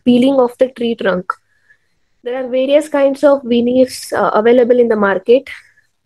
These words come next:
and can be chosen based on the reco-, uh, based on our choice.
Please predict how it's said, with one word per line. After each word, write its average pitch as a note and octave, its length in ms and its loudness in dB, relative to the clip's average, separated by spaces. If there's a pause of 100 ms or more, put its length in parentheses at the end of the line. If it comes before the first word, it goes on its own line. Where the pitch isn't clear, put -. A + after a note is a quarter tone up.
(300)
and A3+ 220 -6
can A#3 200 0
be A#3+ 120 -2
chosen B3 640 2
based A3 300 4
on G#3+ 120 -2
the G#3+ 120 0
reco-, G#3 320 -4
uh, G3+ 40 0
based A3+ 360 4
on A3 320 -2
our G3+ 160 -2
choice. - 720 -6